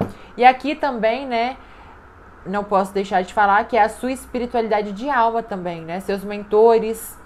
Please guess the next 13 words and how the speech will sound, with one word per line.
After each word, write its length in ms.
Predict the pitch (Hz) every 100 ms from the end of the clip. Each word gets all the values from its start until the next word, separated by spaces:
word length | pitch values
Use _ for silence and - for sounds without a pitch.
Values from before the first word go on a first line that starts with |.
| - - -
né? 180 | - 196
Trabalhando 680 | 202 208 196 208 208 254 285
essa 220 | 262 262
conexão 720 | 240 233 226 220 - 233 226
com 80 | 247
a 80 | 226
sua 180 | 226 233
espiritualidade, 1120 | 226 - 233 233 226 220 202 190 226 214 - - - -
tá? 200 | - 180 196 - - - - - - - - - - - - - - - - - - - - - - - - - - - - -
Aqui 360 | - 190 196 233
nós 220 | 240 247
temos, 420 | 247 226 247 240
ó, 240 | 208 175